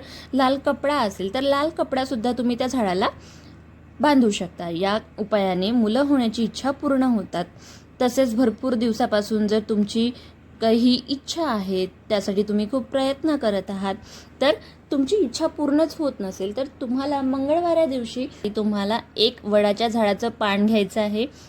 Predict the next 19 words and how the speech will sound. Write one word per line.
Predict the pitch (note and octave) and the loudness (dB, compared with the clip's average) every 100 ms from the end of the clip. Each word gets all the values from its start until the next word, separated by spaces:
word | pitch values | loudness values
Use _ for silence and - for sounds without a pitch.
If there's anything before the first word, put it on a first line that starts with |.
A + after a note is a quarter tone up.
| - | -16
स्वच्छ | - C#4 C4 - | 0 2 2 0
धुवून | D4+ C4 C4 C4 | 0 2 2 2
काढायचं | C#4 B3 B3 B3 B3+ | 0 0 0 -2 -4
आहे | A#3+ A#3+ | -2 -4
आणि | - G#3 G#3 | -2 -2 -2
त्या | A3 | -2
पानावर | A3 G#3+ F#3+ G3 G3 G3 | -2 -4 -4 -4 -2 -2
तुम्हाला | G#3 G#3 G#3 G3 F#3+ - - - - | -2 -2 -2 -2 -4 -6 -12 -10 0
लाल | A#3 B3 F4+ | 2 2 0
पेनाने | D#4+ A3 G#3 B3 | 0 0 -2 -2
इच्छा | B3+ A3+ - C#4 C4+ B4 - | -4 -6 -6 -2 -4 -4 -2
लिहून | A3+ G#3+ G#3+ B3 - - - - - - - | 0 2 2 0 -2 -18 -20 -20 -20 -12 2
ते | C#4 | 2
पान | C#4 A3 G3+ | 2 -2 -2
तुम्हाला | G3+ G3+ F#3 F#3+ D4+ | -2 -4 -2 -2 0
हनुमानजींना | D4 A3+ G3 F#3 F#3+ F3+ G3+ | 2 2 0 -2 -2 -2 -2
अर्पण | B3 A3 A3 G3+ | -2 -2 0 -2
करायचं | F#3+ F3+ E3+ E3+ | -2 -2 -2 -4
आहे. | F3+ F#3+ | -4 -4